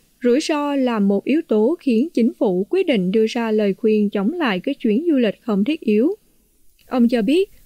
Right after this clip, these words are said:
khuyến nghị đó không chỉ để bảo vệ người Canada chống lại biến thể này, mà còn để tránh phiền phức từ bất kỳ sự thay đổi đột ngột nào của các biện pháp biên giới ở Canada hoặc trên khắp thế giới. Ông nói, "Chúng tôi không muốn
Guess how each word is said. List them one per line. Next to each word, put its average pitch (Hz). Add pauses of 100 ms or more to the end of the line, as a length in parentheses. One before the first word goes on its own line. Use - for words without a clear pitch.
(120)
khuyến 254
nghị 262
đó 208
không 254
chỉ 196
để 220
bảo 202
vệ 233
người 202
Canada 247
chống 220
lại 311
biến 208
thể 269
này, 240 (280)
mà 247
còn 220
để 202
tránh 233
phiền 214
phức 349 (140)
từ 202
bất 311
kỳ 196
sự 196
thay 226
đổi 190
đột 254
ngột 208
nào 214
của 202
các 330
biện 226
pháp 294
biên 214
giới 208 (380)
ở 247
Canada 262
hoặc 214 (100)
trên 220
khắp 311
thế 262
giới. 269 (720)
Ông 262
nói, 254 (140)
"Chúng 311
tôi 294
không 262
muốn 254